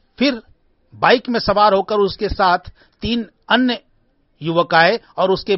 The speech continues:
बाइक में ठोकर मार दी। ठोकर से वह अनियंत्रित होकर गिर पड़ा और वो लोग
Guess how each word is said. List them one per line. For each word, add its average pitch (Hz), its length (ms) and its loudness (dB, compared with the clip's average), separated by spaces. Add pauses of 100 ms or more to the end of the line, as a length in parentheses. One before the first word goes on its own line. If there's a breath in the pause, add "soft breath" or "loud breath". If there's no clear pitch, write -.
बाइक 196 380 0
में 190 120 -8
ठोकर 185 380 -4
मार 185 200 -2
दी। 135 160 -14 (720)
ठोकर 170 280 -2
से 196 160 -6
वह 175 180 2
अनियंत्रित 175 760 -4
होकर 156 240 -6
गिर 156 160 -6
पड़ा 190 280 2 (400 soft breath)
और 226 160 2
वो 190 200 0
लोग 214 360 2